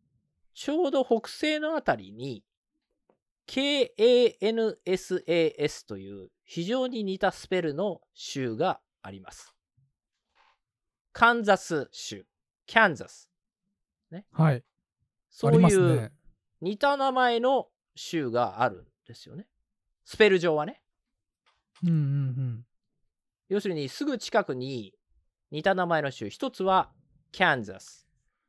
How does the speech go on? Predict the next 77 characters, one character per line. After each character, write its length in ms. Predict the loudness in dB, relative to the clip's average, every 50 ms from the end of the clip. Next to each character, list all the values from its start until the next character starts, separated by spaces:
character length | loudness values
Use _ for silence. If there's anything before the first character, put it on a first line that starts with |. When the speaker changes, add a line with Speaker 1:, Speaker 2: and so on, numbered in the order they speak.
| _ _ _
Speaker 1:
カ 180 | -2 2 2 2
ン 60 | 4
ザ 120 | 2 0 0
ス 100 | 0 -8
州 240 | -14 -14 -14 -14
と、 260 | -10 -8 -8 -8 -8 _ _ _ _ _ _ _
も 160 | -4 0 2 2
う 40 |
一 180 | 2 2 0 0
つ 120 | 0 0
は 280 | 2 4 4 4 2 -2 _ _ _ _ _ _
エ 320 | 4 4 6 6 4 2 2
ー 40 | 0 2 4
ア 240 | 6 6 8 8
ー 40 | 8
ル 140 | 6 4 2
プ 180 | 2 -2 0 2
ラ 140 | 2 2
ス 320 | 2 0 -4 -4 -4 -4 -6 _ _ _ _ _ _ _ _ _
キ 120 | 0 2
ャ 120 | 2 4 4
ン 40 | 2
ザ 140 | 0 0
ス 60 | 0 -2 -10 -14 -16
州 260 | -16 -12 -12 -12 -12
が 140 | -14 -18 -20
あ 20 | -20
る。 120 | -20 _ _ _ _ _ _ _ _ -20 _ _ _ _ _ _ _ _ _
Speaker 2:
は 160 | 0 2 2
い 80 | 2 2
は 40 |
い 20 | 0
は 100 | -2 -2
い 80 | -2 -4
は 40 | 0
い。 20 |
Speaker 1:
と 80 | 2 2
い 40 | 2
う 40 | 2
こ 100 | 0 -4
と 100 | -4 -8
で 100 | -10 -12
す。 220 | -18 -20 _ _ _ _ _ _ _ _ _ _ _ _ _ _
わ 80 | -2
か 80 | -2 -2
り 60 | -2
ま 80 | -2 -8
す？ 200 | -10 -12 -12 -12 _ 0
エ 220 | 2 4 4 2
ー 60 | 2 2
ア 260 | 4 6 6 6 6
ー 40 | 4
ル 260 | 2 -2 -4 -6 -8 _ _ _ _ _
キ 100 | 2 4
ャ 100 | 4 4
ン 120 | 2 -2
ザ 140 | -8 -12 -16
ス。 240 | -18 -20 -20 -20 _ _ _ _ _
で、 240 | 0 0 0 -2 _ _ _ _ _ _ _ _ _ _ _ _ _ _ _ _ _
ミ 100 | -8 -2
キ 80 | 0 0
ヤ 60 | -2
君 120 | -2 -4
が 80 | -8 -10
言 60 | -10
っ 20 | -10
て 80 | -6
く 80 | -6 -6
れ 60 | -2
た 200 | 0 -2 -2 0
ア 300 | _ 6 8 8 8 6
ー 20 | 4
キ 120 | 0 -6
ャ 100 | -6 -6
ン 60 | -6
ザ 140 | -14 -20 -20
ス。 220 | -20 -20 -20 _